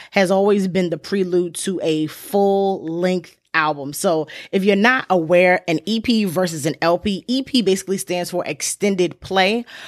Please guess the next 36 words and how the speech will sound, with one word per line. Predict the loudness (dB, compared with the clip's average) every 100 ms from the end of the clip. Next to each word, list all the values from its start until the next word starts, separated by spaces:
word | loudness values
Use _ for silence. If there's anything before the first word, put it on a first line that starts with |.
| -16 -4
Um, | -2 -2 -4 -8 -4 0
it | 2
is | 2 0 -10 _
longer | -4 0 2 2
than | 2
a | 0
single, | 0 0 0 0 -2
but | -2
shorter | 0 0 0
than | 0 -2
an | -2
album. | -2 -2 -2 -6 -10 -16 -20 -6
And | -2 0
it's | -2
typically | 0 0 0 0 2
around | 0 2 2 0 -4
thirty | -4 2 4 4 0 -4
minutes | -4 -2 -2 -4 -8 -6 0
in | 0 0
total. | 0 2 2 -2
All | 0 2 2
the | 0
songs | 0 0 0 -2
and | -4
intros | -4 -2 -2 0
or |
whatever | 0 0 0
you |
have | 0 0
on | -2
it |
is | -4 -2
typically | -2 -2 -2 0
around | 0 -2 -2
thirty | -2 -2
minutes. | -2 -4